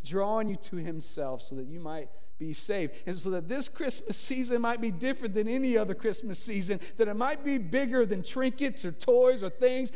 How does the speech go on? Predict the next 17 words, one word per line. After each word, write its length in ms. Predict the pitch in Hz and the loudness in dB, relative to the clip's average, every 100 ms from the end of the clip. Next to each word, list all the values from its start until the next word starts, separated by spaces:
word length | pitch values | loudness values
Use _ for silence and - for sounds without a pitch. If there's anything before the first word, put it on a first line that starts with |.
| - | -4
that 120 | 254 | -2
are 40 | 196 | 0
gonna 200 | 226 254 | 2 2
be 100 | 262 | 2
in 80 | 226 | 2
a 40 | |
garage 520 | 160 196 240 285 269 | 2 2 4 4 4
sale 300 | - 233 214 | 2 4 4
in 60 | 202 | 4
the 80 | 185 | 0
future. 520 | 208 208 - 202 202 - - - - - - - - - - - - - - - - - - - - - - - - - - - - - - - - - - - - | -2 -2 0 0 0 -2 -4 -4 -4 -4 -4 -4 -4 -4 -4 -4 -4 -4 -4 -4 -2 -2 -2 -2 -2 -2 -2 -2 -2 -2 -2 -2 -2 -2 -2 -2 -2 -2 -2 -2 -2
But 80 | - | -2
it 80 | 147 | -2
might 260 | 175 208 185 | -2 -2 -2
be 340 | 196 180 165 | -2 0 0
that 180 | 151 143 | -2 -2
you, 480 | 147 180 185 170 | -2 -2 -2 -2